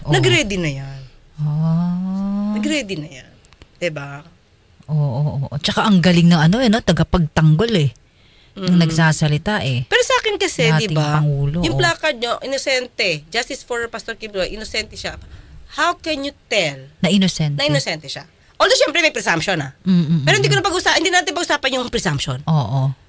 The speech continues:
Speaker 2: Paano natin masasabing inosente siya kung wala pa siyang hinaharap na anuman?
Speaker 1: Correct.
Speaker 2: Hindi siya humarap sa Senado.
Speaker 1: Mm,
Speaker 2: Hindi niya,
Speaker 1: mm, mm.
Speaker 2: hindi niya dininay doon.
Speaker 1: Mm, mm.
Speaker 2: Hindi siya matapang sum-, sumagot.
Speaker 1: Mm, mm.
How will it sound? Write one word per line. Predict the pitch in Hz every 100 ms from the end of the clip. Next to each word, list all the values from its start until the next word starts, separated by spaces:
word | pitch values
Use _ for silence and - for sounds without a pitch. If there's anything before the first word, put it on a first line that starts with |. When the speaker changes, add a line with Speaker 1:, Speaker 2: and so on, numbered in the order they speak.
| _
Speaker 2:
Paano | - 359
natin | 480 480 427
masasabing | 349 339 262 247 226 _ _ _
inosente | 285 311 320 294 285
siya | 240 156 135 _ _ _ _ _ _ _ _ _ _ -
kung | - 359
wala | 359 381
pa | 359 349
siyang | 359 240
hinaharap | 294 269 233 247
na | 254
anuman? | - 220 190 165 175 160 -
Speaker 1:
Correct. | - 170 151 147
Speaker 2:
Hindi |
siya | 139 170
humarap | 160 -
sa | 156
Senado. | - 170 226 285 202
Speaker 1:
Mm, | 180
Speaker 2:
Hindi | 170
niya, | 165 151
Speaker 1:
mm, | 160 135
mm. | 151 143
Speaker 2:
hindi | - 277 269
niya | 269 220
dininay | 247 254 247 240
doon. | 214 359 240 135
Speaker 1:
Mm, | 170
mm. | 175 151 160 147
Speaker 2:
Hindi | 165
siya | 190
matapang | 180 - 156 160 160
sum-, | 190 175
sumagot. | - 175 175 190 392 - -
Speaker 1:
Mm, | 185
mm. | 180 160 147